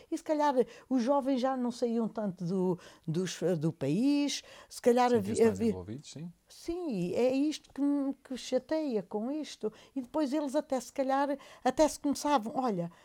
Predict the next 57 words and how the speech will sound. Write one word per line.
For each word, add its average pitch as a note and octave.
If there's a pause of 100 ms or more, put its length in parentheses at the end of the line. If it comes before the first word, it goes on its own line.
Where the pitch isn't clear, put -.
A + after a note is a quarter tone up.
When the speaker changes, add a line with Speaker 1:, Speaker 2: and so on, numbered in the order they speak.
(160)
Speaker 1:
realmente, C4+
olha, G3
engenheiro A3+
mecânico, C#4
olha, A3+
o -
que D4
é C#4+
que -
está C4
por C4
trás A#3+
disto? E3+ (160)
Olha C#4
como C#4+
é C4+
que C4+
isto -
se -
faz, F3+
olha D4
como A#3+
é. F#3 (220)
E D4+
verem C#4
a C4+
coisa B3
a A#3+
crescer. A#3 (240)
Agora, C4
a D4+
engenheiro C#4+
mecânico, E3+ (280)
mas D#4+
andam D#4+
ali D4+
só D4
com C#4+
os C4+
livrinhos C#4+
na C#4+
mão, E4
não D#4+
sei D#4
o -
quê, D#4+ (320)
e D4
não D#4+
se C4+
vê, G#3
não, C4+
não C#4
se -
vê D4
nada C#4+
apalpável. A#3
Eh, F#3+